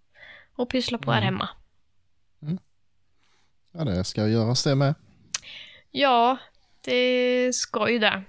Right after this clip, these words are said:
Speaker 1: För det kommer ju snart en period där man inte hinner någonting hemma istället.
Speaker 2: Mm, jag vet. Den har, eh, redan börjat,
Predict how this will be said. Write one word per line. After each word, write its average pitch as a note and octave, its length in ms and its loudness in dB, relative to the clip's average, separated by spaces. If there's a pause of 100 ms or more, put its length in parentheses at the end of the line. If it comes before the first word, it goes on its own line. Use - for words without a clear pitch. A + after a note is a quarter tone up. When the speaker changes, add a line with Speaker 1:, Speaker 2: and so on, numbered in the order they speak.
Speaker 1:
För A3+ 200 -8
det A3 200 -4
kommer A3 320 0
ju A3+ 220 2
snart G3+ 340 -2
en G3+ 340 -2
period G3 400 -4
där F#3+ 420 0
man G#3 180 -2
inte G3 220 -4
hinner G3 180 -2
någonting G3 460 0
hemma F#3+ 200 -6
istället. - 380 -6 (500)
Speaker 2:
Mm, G#2+ 420 0
jag G#2+ 260 -4
vet. G2 200 -4 (1080)
Den F#2+ 180 0
har, G2 440 0
eh, F#2 300 -2
redan G2 300 -6
börjat, F2+ 640 -2